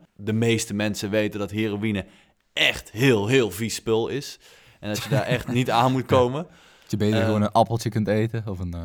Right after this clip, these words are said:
Speaker 2: banaan of iets.
Speaker 1: <laughs> Ja, precies. Dus dat, eh, dat neemt ook weer af. Eh, maar het volgende probleem is het zogenaamde fentanyl. Eh, fentanyl is een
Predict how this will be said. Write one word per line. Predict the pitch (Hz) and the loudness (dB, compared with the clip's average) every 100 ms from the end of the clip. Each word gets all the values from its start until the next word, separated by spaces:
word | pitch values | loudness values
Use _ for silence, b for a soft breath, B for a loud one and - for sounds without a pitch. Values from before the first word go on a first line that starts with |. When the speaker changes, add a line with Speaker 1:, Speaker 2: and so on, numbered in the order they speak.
| 82 | -6
Speaker 2:
banaan | 92 95 92 82 87 98 | -2 2 2 0 -4 -6
of | 90 | -6
iets. | 95 - 117 - - | -8 -6 -6 -8 -8
Speaker 1:
<laughs> | - 175 - | -4 -2 0
Ja, | - 202 | -2 -2
precies. | 120 113 104 - | -6 -4 -6 -6
Dus | 113 131 | -4 -2
dat, | 127 147 143 | 2 0 0
eh, | 82 135 131 131 | -4 -2 0 -2
dat | 120 151 151 | 4 4 6
neemt | 151 139 - | 2 0 0
ook | 139 156 135 | 2 2 2
weer | 151 156 156 | -2 -2 -2
af. | 143 185 - - | -2 -2 -8 -12
Eh, | 113 123 | -8 -6
maar | 127 123 123 | -4 -2 -2
het | 131 | -4
volgende | - 160 160 139 | 2 4 4 -2
probleem | 117 120 110 113 120 | -2 -2 0 0 -2
is | - 110 | -6 -8
het | 110 - | -8 -4
zogenaamde | 127 117 113 110 101 | -4 -4 -6 -6 -8
fentanyl. | - 151 135 113 107 131 139 101 85 b b b b b b b _ | -4 -2 0 -2 -2 -2 -2 -2 -6 b b b b b b b _
Eh, | 98 98 95 98 | -12 -10 -10 -10
fentanyl | - 123 120 110 139 156 | -8 -6 -4 -4 -4 -4
is | 113 110 - | -6 -8 -8
een | 113 110 | -8 -8